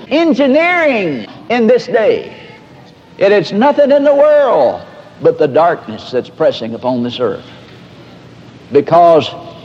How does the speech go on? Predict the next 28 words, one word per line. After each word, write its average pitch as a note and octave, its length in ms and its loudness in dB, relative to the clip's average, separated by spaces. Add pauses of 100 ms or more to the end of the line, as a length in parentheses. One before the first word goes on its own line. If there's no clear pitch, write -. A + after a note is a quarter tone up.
(240)
a D#3+ 140 4
man A3 500 4
that F3 160 4
is E3 140 4
uneducated F3 840 4
in D#3+ 140 2
his C3+ 100 0
spirit, E3 420 2
that C3 100 -4
does B2+ 180 0
not E3+ 240 0
know E3 200 2
God, F#2 420 0 (560)
he F3+ 200 4
is B2 160 0
destined D#3+ 640 -4
for D#3 100 0
darkness - 720 -6 (140)
and A#2 220 -4
doom. G2 440 -4 (880)
And A3 120 2
I'm F#4+ 180 2
not C#4+ 180 2
knocking G#3+ 360 2
education, C#3 500 2
don't G#3 120 0
misunderstand F3+ 580 -6
me. - 100 -18